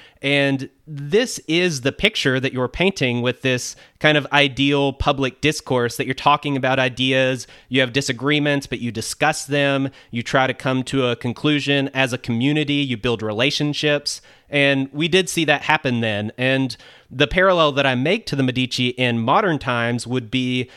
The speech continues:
the rise of big tech. So both the merchant bankers and big tech today, they rely on building networks. They rely on information. And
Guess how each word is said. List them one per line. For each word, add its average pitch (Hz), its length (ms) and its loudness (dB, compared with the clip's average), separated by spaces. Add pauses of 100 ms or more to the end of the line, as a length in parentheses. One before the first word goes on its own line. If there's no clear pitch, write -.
(160)
the 131 200 -2
rise 131 380 2
of 123 260 -2
big 123 220 -2
tech. - 420 -2 (260)
So 139 340 2
both 160 580 0
the 135 560 0 (120)
merchant 156 380 0
bankers 143 640 0
and 131 540 0
big 143 220 -2
tech 139 260 -2
today, 131 640 -2 (200)
they 160 220 0
rely 160 600 0
on 139 400 2
building 143 640 0
networks. 143 800 -2 (240)
They 143 140 4
rely 139 640 2
on 135 440 2
information. 160 920 0 (340)
And 156 480 0